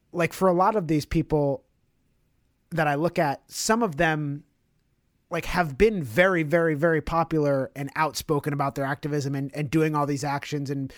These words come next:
doing talks and all this stuff. They've been doing it for a while before the Patreon. And of course, I don't, like, I'm not gonna, I guess I shouldn't, like, speculate about how,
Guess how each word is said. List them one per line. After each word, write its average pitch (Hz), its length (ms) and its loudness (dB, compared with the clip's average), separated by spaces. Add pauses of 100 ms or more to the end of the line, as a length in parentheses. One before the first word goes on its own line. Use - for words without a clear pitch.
(260)
doing 156 260 2
talks 151 380 0
and 156 80 -2
all 151 80 -2
this 151 100 -2
stuff. - 220 -2 (260)
They've 214 160 4
been 180 160 0
doing 190 280 2
it 156 140 -6
for 156 220 -2
a 135 60 0
while 143 560 0 (140)
before 220 500 2
the 147 100 -4
Patreon. 131 720 -6 (280)
And 180 120 -2
of 156 80 -4
course, 175 320 2
I 175 100 0
don't, 156 200 -4 (120)
like, 147 200 -4
I'm 165 100 0
not 151 160 -2
gonna, 127 380 -6 (240)
I 151 40 -8
guess 131 220 -10
I 120 60 -10
shouldn't, 135 320 -8 (120)
like, 120 160 -12
speculate 135 640 -4
about 123 400 -8 (140)
how, 123 460 -2